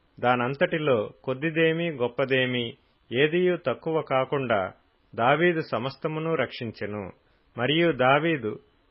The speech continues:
అమాలేకీయుల గొర్రెలన్నిటినీ, గొడ్లన్నిటినీ పట్టుకొనెను. ఇవి దావీదునకు దోపుడు సొమ్మని జనులు మిగిలిన తమ స్వంత పశువులకు ముందుగా వీటిని తోలిరి. అలసట చేత దావీదును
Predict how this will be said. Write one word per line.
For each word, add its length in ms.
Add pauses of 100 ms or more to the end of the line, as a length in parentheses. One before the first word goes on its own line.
(120)
అమాలేకీయుల 680
గొర్రెలన్నిటినీ, 1040 (360)
గొడ్లన్నిటినీ 960 (300)
పట్టుకొనెను. 760 (800)
ఇవి 180
దావీదునకు 680
దోపుడు 420
సొమ్మని 640 (360)
జనులు 360
మిగిలిన 640 (480)
తమ 160
స్వంత 400
పశువులకు 720
ముందుగా 600 (360)
వీటిని 360
తోలిరి. 640 (440)
అలసట 320
చేత 320 (160)
దావీదును 760